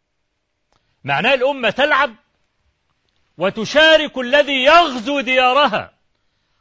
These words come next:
والذي يذل أهلها وينهب ثرواتها، يشاركهم في أعيادهم؟ والله ما يفعلها عاقل أبدا.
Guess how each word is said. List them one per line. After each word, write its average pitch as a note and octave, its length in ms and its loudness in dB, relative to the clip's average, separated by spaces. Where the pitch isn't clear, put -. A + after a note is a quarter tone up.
والذي A#3+ 500 -2
يذل C#4 500 -2
أهلها A#3+ 720 -2
وينهب B3+ 720 -2
ثرواتها، C#4 1080 0
يشاركهم F#3 800 -2
في G3+ 220 -6
أعيادهم؟ F3+ 640 -4
والله G3+ 400 -2
ما D4 200 2
يفعلها B3+ 460 -2
عاقل G#3 460 -4
أبدا. D3 380 -10